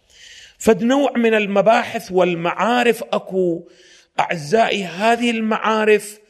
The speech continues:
الأئمة سلام الله عليهم هواية مهمة هاي المعارف، وهي أنهم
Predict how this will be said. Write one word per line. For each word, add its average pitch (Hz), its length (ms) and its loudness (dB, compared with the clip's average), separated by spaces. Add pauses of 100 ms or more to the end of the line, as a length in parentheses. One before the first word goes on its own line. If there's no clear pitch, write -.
(480)
الأئمة 220 560 0
سلام 180 400 0
الله 190 460 0
عليهم 208 760 0 (1300)
هواية 220 800 0 (1400)
مهمة 180 460 2
هاي 151 200 4
المعارف، 117 640 -6 (600)
وهي 208 540 2 (1120)
أنهم 175 760 -2